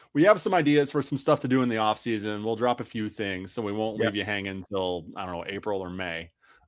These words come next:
Speaker 1: uh,
Speaker 2: Yep.
Speaker 1: to get new content from us. And yeah, we are, we're committed to doing this again next season.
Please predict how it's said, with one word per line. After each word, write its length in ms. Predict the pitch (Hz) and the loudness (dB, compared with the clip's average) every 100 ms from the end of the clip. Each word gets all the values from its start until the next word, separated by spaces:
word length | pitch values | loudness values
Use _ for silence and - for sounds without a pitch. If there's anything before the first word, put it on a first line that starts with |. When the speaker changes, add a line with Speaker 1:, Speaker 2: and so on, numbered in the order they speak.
| - | -4
Speaker 1:
uh, 80 | 98 | -4
Speaker 2:
Yep. 80 | 101 | -2
Speaker 1:
to 80 | |
get 140 | 110 107 | -2 -4
new 120 | 98 | -4
content 440 | 92 98 87 98 | -4 -4 -4 -8
from 120 | 95 92 | -6 -4
us. 400 | 82 80 - - | -4 -4 -8 -6
And 320 | 107 98 98 | -4 -4 -2
yeah, 160 | 101 110 | 2 2
we 140 | 104 | 4
are, 400 | 117 127 170 156 - - - - _ - | 6 8 6 2 -6 -20 -20 -20 _ 4
we're 240 | 139 208 | 8 8
committed 480 | 208 214 202 202 160 | 8 6 8 8 6
to 80 | 175 | -2
doing 320 | 147 160 175 | 6 6 8
this 180 | 175 160 | 2 2
again 400 | 147 156 160 165 | 4 4 4 4
next 260 | 151 135 - | 2 0 -2
season. 680 | - 175 156 175 175 175 | -2 -2 2 4 2 -2